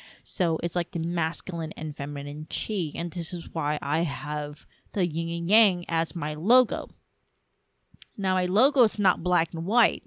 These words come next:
like the typical yin and yang that you see. My yin and yang is very, it's rainbow.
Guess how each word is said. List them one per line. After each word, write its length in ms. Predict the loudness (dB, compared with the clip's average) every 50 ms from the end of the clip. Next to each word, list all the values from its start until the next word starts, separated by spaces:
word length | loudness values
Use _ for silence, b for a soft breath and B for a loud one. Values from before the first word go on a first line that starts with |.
| -20 _ -2
like 220 | -2 -2 -2 0
the 100 | -4 -4
typical 580 | -4 -4 -4 -4 -2 -2 -4 -4 -4 -2 -2 -2
yin 240 | -2 -4 -4 -4 -6
and 140 | -6 -4
yang 180 | -4 -6 -6 -6
that 140 | -8 -12 -8
you 100 | -8 -6
see. 400 | -6 -4 -2 -2 -2 -2 -2 -6 B B B B B B B B B B B B B
My 180 | -2 0 0 0
yin 260 | 0 -2 -2 -4 -4
and 120 | -6 -4 -4
yang 280 | -2 -2 -2 -2 -4
is 160 | -6 -6 -8
very, 440 | -8 -4 -4 -4 -2 -2 -4 -6 -6 -4
it's 240 | -6 -6 -6 -6 -6
rainbow. 580 | -4 -2 0 0 0 0 -2 -4 -4 -4 -8